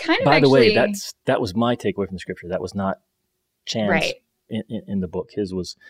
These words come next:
Speaker 2: he had some other great thoughts on prayer.
Speaker 1: Andrew, that's so typical. We're talking about someone else's book and you gave your own
Speaker 2: <laughs>
Speaker 1: thoughts.
Speaker 2: Well, I
Speaker 1: But
Speaker 2: didn't want
Speaker 1: that's
Speaker 2: people to read the
Speaker 1: cool.
Speaker 2: book and be
Speaker 1: They're good.
Speaker 2: disappointed that he doesn't say anything about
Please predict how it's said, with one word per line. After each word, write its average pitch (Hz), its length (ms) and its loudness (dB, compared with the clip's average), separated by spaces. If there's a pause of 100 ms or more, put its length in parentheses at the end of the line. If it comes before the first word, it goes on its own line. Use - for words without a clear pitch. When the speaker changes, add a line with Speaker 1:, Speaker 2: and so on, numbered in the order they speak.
(580)
Speaker 2:
he - 80 -4
had 101 120 0
some 95 100 -10
other 92 140 -2
great - 200 -8
thoughts - 220 -8
on 87 100 -8
prayer. - 280 -12 (2500)
Speaker 1:
Andrew, 320 320 4
that's 254 260 4
so 254 180 6
typical. 202 580 2 (200)
We're 220 80 4
talking 240 300 2
about 302 220 2
someone 202 240 0
else's 196 340 0
book 180 320 4
and 185 180 0
you 180 220 0
gave 170 280 0
your 160 180 -2 (160)
own 185 400 0
Speaker 2:
<laughs> - 680 2
Speaker 1:
thoughts. 165 320 2 (800)
Speaker 2:
Well, 147 160 6
I 147 40 8
Speaker 1:
But 151 60 8
Speaker 2:
didn't 226 100 6
want 196 120 6
Speaker 1:
that's - 20 -
Speaker 2:
people 180 120 6
to 147 60 8
read 160 80 8
the - 60 6
Speaker 1:
cool. 156 80 4
Speaker 2:
book 151 160 4
and 143 80 6
be 139 60 6
Speaker 1:
They're - 120 8
good. 226 60 4
Speaker 2:
disappointed 131 460 6
that 110 220 4
he 131 120 6
doesn't 185 220 6
say 165 160 6
anything 117 260 6
about 101 280 2